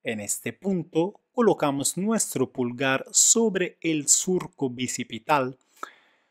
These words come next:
Sujetamos la muñeca y pedimos al paciente que haga una supinación, es decir, que gire la mano de esta manera y resiste el movimiento al mismo tiempo.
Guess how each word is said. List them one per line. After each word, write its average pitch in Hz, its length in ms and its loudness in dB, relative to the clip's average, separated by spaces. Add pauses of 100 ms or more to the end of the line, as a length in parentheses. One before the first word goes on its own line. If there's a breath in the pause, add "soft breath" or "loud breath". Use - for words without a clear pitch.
Sujetamos 151 1000 0
la 117 160 0
muñeca 131 880 0
y 143 120 -4
pedimos 131 600 -2
al 117 160 -4
paciente 135 680 -4
que - 220 -10
haga 165 400 0
una 143 320 -4
supinación, 123 1300 2
es 135 160 -4
decir, 117 400 -6 (320 loud breath)
que 123 180 -4
gire 165 340 0
la 127 140 0
mano 127 300 0
de 117 200 -6
esta - 240 -6
manera 120 520 -4 (100)
y 127 140 -2
resiste 120 1000 -6
el 160 160 -2
movimiento 135 960 -4
al 127 240 -2
mismo 113 460 -6
tiempo. 110 440 -14